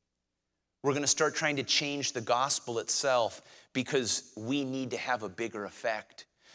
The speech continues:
We need to make it a little louder. We need to make it a little more attractive for people to come in and build God's kingdom. And the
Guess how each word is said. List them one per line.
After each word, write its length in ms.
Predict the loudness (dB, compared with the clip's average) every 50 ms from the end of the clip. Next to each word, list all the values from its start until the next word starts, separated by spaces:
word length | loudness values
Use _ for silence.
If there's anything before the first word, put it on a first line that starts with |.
| -10 -4
We 180 | -2 0 0
need 240 | 0 2 0 0 0
to 80 | 0 -2
make 300 | 0 0 0 0 0 0
it 80 | -2
a 20 | 0
little 260 | 0 0 0 0 0
louder. 600 | 0 2 2 2 0 0 -2 -4 -6 -6 -8 -12 _ _ -20 -20 -8 -2
We 200 | 2 2 4 4
need 180 | 4 2 2
to 80 | 0 0
make 300 | 0 4 2 2 4 4
it 80 | 2
a 60 | 2 2
little 300 | 2 2 2 2 2 2
more 220 | 2 2 2 2
attractive 880 | 2 2 0 2 4 6 6 6 4 2 -2 -4 -4 -4 -4 -4 -8 -14 _ -18 -20 -12
for 180 | -2 2 2 2
people 380 | 2 2 -4 -4 -2 -2 -4 -4
to 80 | -4
come 320 | -6 -4 -2 -2 -2 -2 -2
in 60 | -6
and 120 | -8 -8
build 280 | -6 -4 -4 -4 -4 -2
God's 240 | 0 0 0 0 -2
kingdom. 340 | -6 -4 -4 -2 -4 -4 -6 -8 -18 -18 -18 -18 _ -2
And 240 | -2 0 0 0 0
the 100 | -2